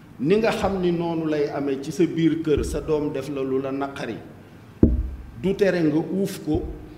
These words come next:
noonu lañu ware ñu uuf leen. Ndax li ñu Yàlla sant ci yéen mooy fexe ba dundal leen du ngeen xiif,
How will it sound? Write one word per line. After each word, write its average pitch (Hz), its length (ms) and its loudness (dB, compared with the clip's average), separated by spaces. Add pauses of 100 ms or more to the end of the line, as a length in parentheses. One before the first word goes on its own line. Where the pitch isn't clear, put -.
(180)
noonu 180 400 2
lañu 156 280 2
ware 127 300 0 (600)
ñu 123 220 2 (140)
uuf 123 160 -6
leen. 104 180 -4 (540)
Ndax 113 220 -8
li 131 140 -2
ñu 196 140 0
Yàlla 180 280 2
sant 147 240 -2 (120)
ci 117 120 -6
yéen 185 260 4 (1160)
mooy 165 480 4
fexe - 480 6 (840)
ba 170 120 8
dundal 180 460 6
leen 147 360 4
du 139 80 0
ngeen 143 240 4
xiif, 220 460 0